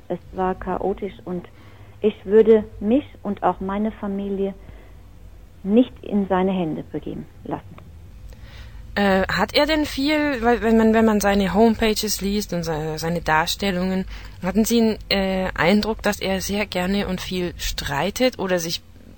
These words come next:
Speaker 2: bes-, besonders verfolgt fühlt?
Speaker 1: Ah, natürlich hat er sich, <laughs> ich glaube, das ist sein Problem, dass er sich verfolgt fühlte, fühlte und dass eben,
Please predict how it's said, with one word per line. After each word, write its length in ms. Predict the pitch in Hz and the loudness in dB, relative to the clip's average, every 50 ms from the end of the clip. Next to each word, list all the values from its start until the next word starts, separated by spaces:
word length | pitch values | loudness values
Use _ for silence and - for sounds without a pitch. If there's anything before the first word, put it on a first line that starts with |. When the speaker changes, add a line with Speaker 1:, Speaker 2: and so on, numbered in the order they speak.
| - - - | -20 -10 -6
Speaker 2:
bes-, 260 | - - - - - | -6 -6 -6 -6 -6
besonders 360 | - 151 147 156 156 147 - | -2 0 2 2 2 0 -2
verfolgt 540 | - - 156 139 - - 151 160 202 - - | -2 -2 -4 -2 2 2 2 2 2 -2 -6
fühlt? 460 | - - - 277 294 339 370 - - - - - - - - - - - - - - | -6 -6 -4 -4 -4 -4 -6 -8 -12 -18 -20 -20 -20 -20 -20 -20 -20 -20 -16 -6 -2
Speaker 1:
Ah, 60 | 202 | 0
natürlich 460 | 202 190 175 - - 202 214 208 - | 0 0 -2 -2 -4 -6 -6 -6 -6
hat 80 | 170 160 | -8 -8
er 60 | 160 | -8
sich, 140 | - 160 - - - - - | -10 -12 -16 -18 -14 -6 -4
<laughs> 220 | 202 190 214 196 - - - - - - | -2 0 0 -2 -2 -6 -14 -18 -16 -16
ich 100 | - - | -4 4
glaube, 200 | - 233 - 190 | 8 8 8 10
das 160 | 208 220 214 | 8 6 6
ist 160 | - 185 - - | 4 -2 -8 -8
sein 180 | - 165 156 151 | -6 -6 -6 -6
Problem, 460 | - - 147 - - 269 330 220 147 - - - - - - | -8 -8 -6 0 2 2 2 2 0 -4 -12 -20 -20 -8 -6
dass 140 | - 180 - | -6 -4 -2
er 120 | - 180 | -2 -4
sich 200 | 165 - 170 - - - | -2 -4 -8 -12 -4 -2
verfolgt 540 | 175 165 - - - 190 180 175 - - - - - - - - - - - - | -2 -2 -2 0 0 2 2 0 -2 -6 -20 -20 -20 -20 -20 -20 -20 -20 -8 -4
fühlte, 360 | - 240 269 262 - 320 339 339 - - - - - - - - - - - - - - - | -2 -2 -2 -2 -2 -4 -4 -4 -8 -16 -20 -20 -20 -20 -20 -20 -20 -20 -20 -20 -16 -4 0
fühlte 400 | 240 247 285 294 - 311 311 302 - - - - | 0 2 2 2 0 0 0 0 -2 -8 -10 -4
und 180 | - 214 208 - - | -4 -4 -2 0 2
dass 140 | 208 202 185 - - | 2 2 2 0 0
eben, 340 | - 190 202 202 208 208 | 2 2 2 4 2 0